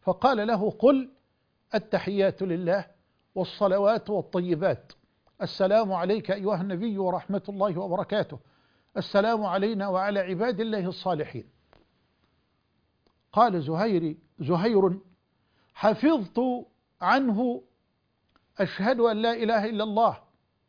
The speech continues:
وأشهد أن محمدًا عبده ورسوله'". قال: "فإذا قضيت هذا"،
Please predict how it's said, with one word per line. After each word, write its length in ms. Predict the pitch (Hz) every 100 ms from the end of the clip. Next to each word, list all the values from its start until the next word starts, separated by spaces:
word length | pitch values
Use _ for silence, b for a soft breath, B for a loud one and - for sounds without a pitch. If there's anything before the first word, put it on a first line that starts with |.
| _ _ _ _ _ _
وأشهد 440 | 185 220 - 254
أن 280 | 240 214 214
محمدًا 540 | 196 - 202 214 202 165
عبده 260 | 165 202
ورسوله'". 600 | 185 208 170 - 180 120 - _
قال: 400 | - 269 302 226 - _ _ _ _ _ _ _
"فإذا 420 | 190 196 175 165
قضيت 640 | - 165 147 269 226 -
هذا"، 540 | 180 156 185 165 170